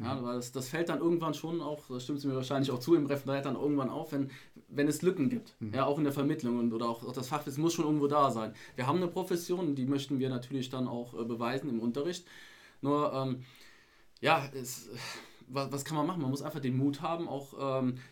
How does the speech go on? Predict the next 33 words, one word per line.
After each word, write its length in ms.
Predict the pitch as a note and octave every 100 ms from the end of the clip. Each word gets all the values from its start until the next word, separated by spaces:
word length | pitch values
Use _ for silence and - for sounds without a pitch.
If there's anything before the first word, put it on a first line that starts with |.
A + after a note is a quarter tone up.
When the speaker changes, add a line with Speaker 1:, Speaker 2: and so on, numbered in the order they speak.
| -
Speaker 1:
die 60 |
Lehr-, 300 | C3 D3 C#3+ C3+
die 180 | C3+ C3
Lehrkräfte 720 | C#3+ C#3+ C#3+ - C3+ C3 C3
aktiv 460 | C3 - D#3+ -
zu 140 | - C3+
bewerben. 480 | C3 C3+ E3 D4+ - - C#3+
Ja, 100 | G#2+
Speaker 2:
Mhm. 40 |
Speaker 1:
zu 80 | G2+
sagen, 120 | D3
„Hier, 140 | D3+
wir 120 | C3 C#3
haben 140 | E3
hier 240 | F#3 F3
eine 180 | E3+ D#3
Idee, 340 | D3 C#3+ E3+ -
äh, 120 | C#3 C3
komm 180 | E3+ F#3
doch 140 | -
bei 80 | D#3
uns 180 | D#3+ D3
mal, 180 | C#3+
äh, 40 | C3+
an 220 | C3+ C3+
die 60 | C#3
Uni-, 220 | C3+ C3
Universität, 720 | C#3 B2+ B2 B2 C#3 F3 -
trau 200 | C3+ C#3+
dir 100 | C#3+
das 220 | C3 -
zu.“ 260 | - E3+ - - - - - - -
Nur 280 | C#3+ D3